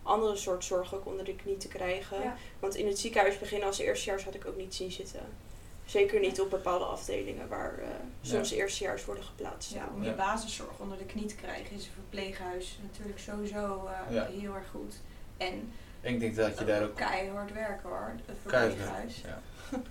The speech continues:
Speaker 1: Niet normaal.
Speaker 3: Ja.
Speaker 2: Niet normaal hoor.
Speaker 1: Ja.
Speaker 3: Maar ook, eh, eh, het omgang met, eh, mensen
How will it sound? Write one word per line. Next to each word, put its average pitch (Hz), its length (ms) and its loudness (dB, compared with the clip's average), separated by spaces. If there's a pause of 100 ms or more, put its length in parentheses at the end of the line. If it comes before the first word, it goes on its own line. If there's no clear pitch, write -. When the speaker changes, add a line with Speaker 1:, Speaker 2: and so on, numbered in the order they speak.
(200)
Speaker 1:
Niet 220 220 6
normaal. 208 180 6 (120)
Speaker 3:
Ja. - 100 10
Speaker 2:
Niet 233 240 8
normaal 226 400 4
hoor. 196 240 0
Speaker 1:
Ja. 185 200 0
Speaker 3:
Maar 123 280 10
ook, 139 220 4
eh, 117 520 6
eh, 110 540 2
het 107 180 0
omgang 131 500 4
met, 113 360 -2
eh, 117 60 0 (100)
mensen 117 480 -2